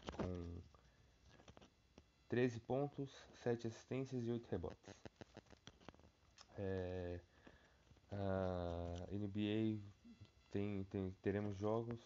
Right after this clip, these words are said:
hoje, N B A, pela N B A, Bucks, Milwaukee Bucks e Brooklyn Nets, lá em Milwaukee.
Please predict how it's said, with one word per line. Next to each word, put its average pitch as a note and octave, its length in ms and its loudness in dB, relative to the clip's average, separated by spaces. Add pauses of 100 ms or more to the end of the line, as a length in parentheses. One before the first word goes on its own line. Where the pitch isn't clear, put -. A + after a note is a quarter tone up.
(300)
hoje, B2+ 380 0 (300)
N G2+ 260 -2
B A2+ 400 0
A, - 320 -20
pela G2+ 200 0
N G2+ 120 -2
B G#2 280 -2
A, A2 40 -2
Bucks, G#2 540 0 (500)
Milwaukee G#2 460 2
Bucks G2+ 340 0
e G2 160 2
Brooklyn G2+ 460 0
Nets, G#2+ 440 -2 (880)
lá G2+ 180 4
em A2 100 2
Milwaukee. G#2+ 580 0